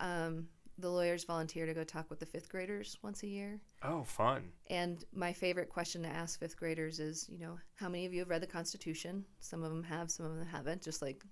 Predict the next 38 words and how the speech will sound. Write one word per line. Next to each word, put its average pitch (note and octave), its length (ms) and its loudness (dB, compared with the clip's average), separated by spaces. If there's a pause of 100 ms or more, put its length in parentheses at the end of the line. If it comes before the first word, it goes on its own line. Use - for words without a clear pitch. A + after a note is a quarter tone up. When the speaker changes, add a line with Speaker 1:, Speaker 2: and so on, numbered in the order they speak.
(140)
Speaker 1:
adults, C#3 400 -2
some D#3+ 160 -2
of C#3+ 100 -4
us B2+ 140 -2
have D3+ 120 -4
never C3+ 200 -2
read C3 160 -4
it, D#3 120 -4
I D3 60 -2
suppose. - 460 -4 (480)
But E3+ 480 8 (560)
my F#3 180 4
question G3 640 4 (200)
to F#3+ 160 -2
the D#3+ 80 0
kiddos F#3 440 4
is E3 120 -4
usually, E3 560 0
"How G3 160 -2
many F3+ 160 2
of F3+ 80 0
you F#3 100 0
believe F3 300 -2
that E3 100 -4
this E3+ 180 -2
applies D#3+ 640 0
to - 120 -6
you? E3+ 400 0 (960)
Or D#3+ 80 0
applies D#3 480 2
to D#3+ 100 -2
your D#3 100 -2
parents? - 720 -4
Does D#3+ 120 -6
it - 20 -2
apply D#3 320 -2
to - 180 -6
everybody?" D#3+ 540 -2